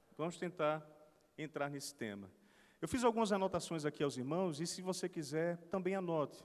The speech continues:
vai ser providencial quando você precisar de um tema como esse. Assim como Deus pode tornar uma Sara est-, estéril, mais fecunda, mais produtiva, mais fértil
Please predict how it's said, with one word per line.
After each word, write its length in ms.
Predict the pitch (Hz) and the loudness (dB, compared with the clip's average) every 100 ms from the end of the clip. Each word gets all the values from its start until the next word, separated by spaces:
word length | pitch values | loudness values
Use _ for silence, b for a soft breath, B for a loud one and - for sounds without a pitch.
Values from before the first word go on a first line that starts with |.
| 120 | -4
vai 140 | 156 | -4
ser 240 | 156 165 | -2 -4
providencial 760 | 160 185 165 170 - 170 151 147 | 0 -2 -2 -4 -2 2 4 2
quando 160 | 143 143 | -2 -6
você 200 | 143 143 | -6 -6
precisar 480 | - 139 135 127 135 | -6 -6 -4 0 0
de 140 | 139 | 0
um 40 | |
tema 280 | 147 - 139 | -6 -4 -4
como 280 | 131 160 160 | -4 -2 0
esse. 400 | 110 104 - - - B B B B B | 0 -2 -6 -10 -16 B B B B B
Assim 320 | - 180 - 285 | 4 6 6 2
como 300 | 277 262 240 | 4 2 4
Deus 380 | 254 147 147 - - - | 4 4 2 -6 -16 2
pode 220 | 175 170 | 6 6
tornar 640 | 175 170 147 127 127 123 143 | 6 4 4 4 2 2 -2
uma 200 | 170 165 | 2 2
Sara 360 | 160 165 156 185 | 6 8 8 6
est-, 240 | 202 - - - | 2 -6 -4 2
estéril, 640 | 208 - 151 139 135 151 - B B B B | 2 4 4 6 2 -4 -8 B B B B
mais 200 | 170 196 | 8 8
fecunda, 1000 | - 208 180 135 165 226 277 226 - 135 | 8 6 6 4 0 2 0 0 2 2
mais 440 | 113 110 156 160 - - - - - _ | 0 0 2 0 -6 -14 -20 -20 -20 _
produtiva, 760 | 196 170 - - 247 220 143 | 4 4 -6 0 0 2 0
mais 280 | 135 151 - | 2 2 0
fértil 640 | - - 202 220 175 147 | -6 4 6 6 2 -4